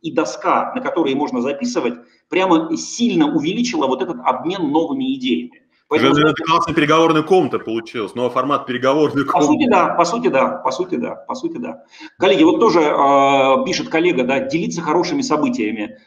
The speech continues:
Speaker 1: Тоже, знаете, вот как это, только хорошие новости, ну или позитивные новости. Я вам покажу одну из практик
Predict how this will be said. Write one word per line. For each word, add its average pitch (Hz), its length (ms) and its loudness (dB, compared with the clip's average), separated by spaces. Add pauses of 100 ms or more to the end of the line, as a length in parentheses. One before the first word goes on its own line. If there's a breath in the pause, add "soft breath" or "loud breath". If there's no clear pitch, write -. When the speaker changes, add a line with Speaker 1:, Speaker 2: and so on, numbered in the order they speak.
Speaker 1:
Тоже, 160 200 2
знаете, 180 320 -2
вот 135 140 -2
как 127 120 -2
это, 120 140 -4
только 208 260 0
хорошие 151 400 2
новости, - 560 0
ну 139 80 -2
или 160 180 2
позитивные 139 600 2
новости. - 380 -6
Я 151 80 0
вам 147 100 -2
покажу 147 300 0
одну 131 260 2
из 120 100 2
практик 180 360 -2